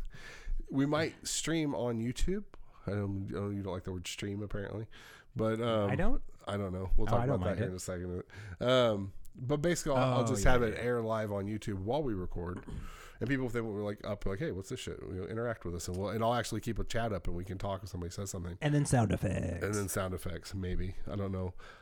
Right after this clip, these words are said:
Speaker 2: Gosh, I
Speaker 1: I
Speaker 2: kinda wanna get headphones now so I can hear 'em.
Speaker 1: Well, so here's the thing. I've bought stuff for headphones because if we do interviews with anybody,
Speaker 2: Yeah.
Speaker 1: which is something else that I wanna try and get some people on so we
Speaker 2: And
Speaker 1: can do
Speaker 2: we'll,
Speaker 1: some
Speaker 2: we'll
Speaker 1: interviews.
Speaker 2: look official.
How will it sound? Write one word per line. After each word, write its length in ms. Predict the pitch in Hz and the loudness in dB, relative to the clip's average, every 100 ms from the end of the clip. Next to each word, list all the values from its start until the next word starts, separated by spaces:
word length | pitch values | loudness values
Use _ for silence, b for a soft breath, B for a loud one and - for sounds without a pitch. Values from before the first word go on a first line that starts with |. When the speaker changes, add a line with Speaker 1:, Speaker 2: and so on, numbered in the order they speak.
| B | B
Speaker 2:
Gosh, 160 | 131 117 | -2 0
I 40 | |
Speaker 1:
I 40 | 127 | 2
Speaker 2:
kinda 180 | 139 | 4
wanna 160 | 139 131 | 4 4
get 120 | 104 | 2
headphones 440 | 95 117 - 90 - | 0 -2 -2 -2 -2
now 140 | 92 | -2
so 160 | 92 92 | -2 -4
I 40 | |
can 120 | 90 | -4
hear 120 | 90 104 | -4 -4
'em. 180 | 98 - | -4 -2
Speaker 1:
Well, 100 | 143 | -2
so 160 | 123 160 | 2 2
here's 240 | 147 214 | 2 0
the 60 | - | -2
thing. 260 | - 202 110 | -2 0 0
I've 260 | 127 156 113 | -2 -4 -4
bought 260 | 139 165 | -6 -6
stuff 280 | - - 92 | -12 -8 -10
for 160 | - 92 | -10 -10
headphones 360 | 95 - 85 | -10 -8 -10
because 300 | 90 95 117 | -8 -8 -6
if 140 | 104 - | 0 4
we 120 | - | 4
do 200 | 131 151 | 2 -6
interviews 500 | - 135 160 95 90 90 | -6 -6 -6 -6 -8 -8
with 120 | 87 | -8
anybody, 380 | 90 90 92 110 | -8 -6 -8 -2
Speaker 2:
Yeah. 120 | 135 | 0
Speaker 1:
which 100 | 143 | 0
is 80 | 101 | -2
something 280 | - 123 165 | -4 -4 -4
else 220 | 127 - | -4 -6
that 80 | 107 | -6
I 40 | |
wanna 200 | 101 104 | -6 -6
try 140 | - 104 | -6 -8
and 80 | |
get 60 | 98 | -8
some 120 | - | -8
people 240 | 110 107 92 | -8 -4 -4
on 80 | 90 | -4
so 100 | 101 | -2
we 60 | |
Speaker 2:
And 60 | 117 | 0
Speaker 1:
can 40 | 110 | 2
do 60 | 120 | 0
Speaker 2:
we'll, 40 | |
Speaker 1:
some 60 | 113 | 2
Speaker 2:
we'll 180 | 127 147 | 4 4
Speaker 1:
interviews. 220 | 131 107 | 2 -2
Speaker 2:
look 100 | - | -4
official. 460 | 117 - 120 - 90 | -4 -2 -2 -2 -4